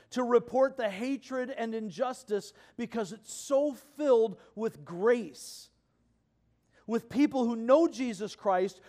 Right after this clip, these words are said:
who are moved by the Holy Spirit, who love one another, who are willing to sacrifice for somebody else's benefit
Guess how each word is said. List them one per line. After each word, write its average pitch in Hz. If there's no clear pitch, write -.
who 247
are 233
moved 294
by 262
the 226
Holy 214
Spirit, 185
who 240
love 302
one 247
another, 185
who 262
are 254
willing 330
to 269
sacrifice 262
for 247
somebody 320
else's 262
benefit 170